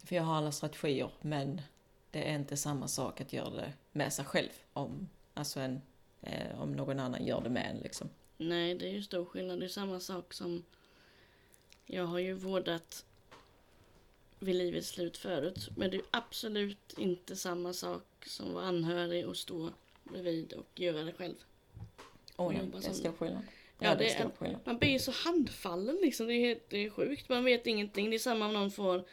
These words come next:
Speaker 2: eh, om man jobbar med dementa, till exempel, och sen får
Speaker 1: Mm.
Speaker 2: en närstående dement, eller dement, <laughs> demens. Och man har inte en aning om någonting, helt plötsligt.
Speaker 1: Nej, det, det märkte jag ju nu när jag började jobba med, ehm,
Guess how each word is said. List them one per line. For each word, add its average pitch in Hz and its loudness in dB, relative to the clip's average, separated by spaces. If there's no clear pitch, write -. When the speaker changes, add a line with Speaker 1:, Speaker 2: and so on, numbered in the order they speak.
Speaker 2:
eh, 208 2
om 202 6
man 196 4
jobbar 202 4
med 165 2
dementa, 180 0
till 196 -6
exempel, 185 -4
och 196 -10
sen 185 -4
får 175 2
Speaker 1:
Mm. 165 -2
Speaker 2:
en 175 2
närstående 170 0
dement, 165 -2
eller 175 0
dement, 135 -4
<laughs> - -20
demens. 190 2
Och - -4
man 220 6
har 247 8
inte - -2
en 196 2
aning 202 4
om 202 2
någonting, 175 0
helt 240 0
plötsligt. - -8
Speaker 1:
Nej, 165 0
det, 165 6
det 190 6
märkte 196 2
jag 147 4
ju 123 2
nu 143 0
när 127 -2
jag - -4
började 127 -2
jobba 131 -2
med, 80 -4
ehm, - -6